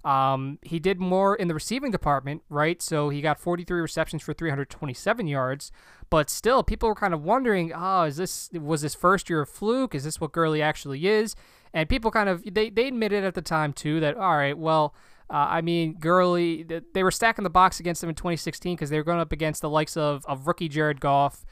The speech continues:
Um, and, you know, it's, their quarterback situation was not very good in, in twenty sixteen. So he comes back in, in twenty seventeen and has, obviously, the best year of his career. He's a first-team All-Pro. Uh, he was selected to the Pro Bowl. He appeared in fifteen games, started all fifteen of 'em.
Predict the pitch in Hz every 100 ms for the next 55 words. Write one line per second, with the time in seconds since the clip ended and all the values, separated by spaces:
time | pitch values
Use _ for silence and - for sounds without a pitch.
0 | - - 147 131 127 123 123 139 139 135
1 | 147 156 139 143 160 160 - - - 208
2 | 254 240 202 190 - 180 156 151 160 156
3 | 160 143 131 131 110 - 127 127 - 143
4 | 127 131 - 127 117 - - - - -
5 | - 180 180 269 294 226 214 214 - -
6 | - 170 165 160 165 - 196 185 170 156
7 | 147 147 147 139 - - - 147 139 143
8 | 147 156 147 131 - - 170 170 160 139
9 | 147 - 160 147 - 143 170 202 143 127
10 | 123 190 185 196 175 160 - 139 127 127
11 | 135 - - 127 123 123 - 170 208 170
12 | 160 - 147 135 135 131 - - - -
13 | 170 165 185 190 170 196 - 220 190 156
14 | 160 - 156 143 156 - 202 - 175 160
15 | 147 147